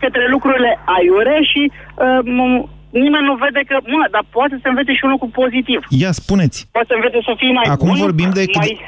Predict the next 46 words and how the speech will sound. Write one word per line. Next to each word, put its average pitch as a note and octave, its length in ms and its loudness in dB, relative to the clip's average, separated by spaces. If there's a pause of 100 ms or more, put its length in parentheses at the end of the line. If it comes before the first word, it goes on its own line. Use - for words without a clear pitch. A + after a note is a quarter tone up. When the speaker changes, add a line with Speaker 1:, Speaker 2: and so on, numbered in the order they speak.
(240)
Speaker 2:
Da, G#3 160 0
da, B3 180 2
da, G#3+ 100 2
deci F3+ 180 0
încă G#3+ 160 0
o G#3+ 100 0
dată, G3+ 160 -4
nu F3+ 100 0
punem, G#3 300 0
acum F#3+ 340 0
nu A3+ 100 4
discutăm D#3 420 0
despre B2+ 300 0
orele G#2+ 320 2
de G2+ 120 2
religie. F#2 520 0
Asta G3+ 220 -2
e G#3 80 2
o F#3+ 100 2 (120)
dezbatere F3 420 -2
încheiată, D#3+ 480 0
practic, - 460 -2
în G#2+ 100 2
România. F#2+ 440 0 (440)
Acum - 240 -2
Speaker 1:
Da, A3 60 2
ok, - 80 2
Speaker 2:
vorbim G#3 260 2
despre G#3+ 260 0
Speaker 1:
de G#3+ 60 0
acord. E3 160 0
Speaker 2:
altceva, A#2 200 0
despre D3+ 380 0 (120)
pasul F#3+ 340 -4
următor, F#3 560 0
dacă A#2+ 260 0
vreți. G#2 440 -2 (440)
Uh, B2+ 560 2 (100)
despre C#3 400 0
expandarea, D#3 760 0
cum A#2+ 180 0
ar A2+ 100 2
veni, G#2 320 2
a A2 60 2
unei A#2 240 2
teorii A#2+ 600 2